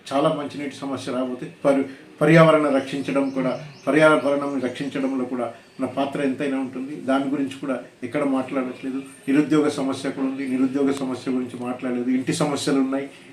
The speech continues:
చాలామంది రెంటెడ్ హౌస్లలో ఉంటున్నారు, కిరాయి ఇండ్లలో ఉంటున్నారు, వాళ్ళకి సొంత ఇండ్లు లేదు. పెన్షన్ అయిన పెన్షనర్స్ కూడా ఇంకా సొంత ఇల్లు కట్టుకోకుండానే సర్వీస్ చేసి, నలభై సంవత్సరాలు సర్వీస్ చేసి రిటైర్ అయ్యారు. వాళ్ళ గురించి ఎకనామికలీ,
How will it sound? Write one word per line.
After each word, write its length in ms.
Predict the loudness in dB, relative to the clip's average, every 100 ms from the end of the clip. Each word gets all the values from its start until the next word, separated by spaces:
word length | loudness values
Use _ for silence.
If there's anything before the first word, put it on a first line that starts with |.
| -2
చాలామంది 520 | 2 2 0 0 0 -4 -6
రెంటెడ్ 320 | -2 0 2
హౌస్లలో 440 | 2 2 2 2 2
ఉంటున్నారు, 440 | -2 -6 -6 -6 -4
కిరాయి 220 | 2 4
ఇండ్లలో 300 | 4 2 2
ఉంటున్నారు, 380 | 0 -4 -8 -6
వాళ్ళకి 280 | -2 -2 -4
సొంత 280 | -4 -4 0
ఇండ్లు 240 | 0 4
లేదు. 320 | 4 4 2 -4 -12 -6
పెన్షన్ 280 | -4 -2 -2
అయిన 140 | -2 -4
పెన్షనర్స్ 580 | -2 -4 -2 -4 -4
కూడా 300 | -6 -4 -4 -8 -20 -8
ఇంకా 200 | -4 0
సొంత 280 | 0 -2 -2
ఇల్లు 200 | -2 0
కట్టుకోకుండానే 800 | -2 -4 -4 -4 -4 -6 -4 -6 -8 -18 -4
సర్వీస్ 480 | 0 2 2 0
చేసి, 180 | -4 -2
నలభై 280 | -2 0 0
సంవత్సరాలు 480 | 0 -4 -2 -2 -2
సర్వీస్ 440 | -2 -2 -2 -2
చేసి 180 | -6 -4
రిటైర్ 260 | -2 0 0
అయ్యారు. 280 | -2 -2 -8 -14 -8 -2
వాళ్ళ 260 | 0 0
గురించి 260 | -2 -2 -2
ఎకనామికలీ, 760 | 0 2 2 2 2 2 0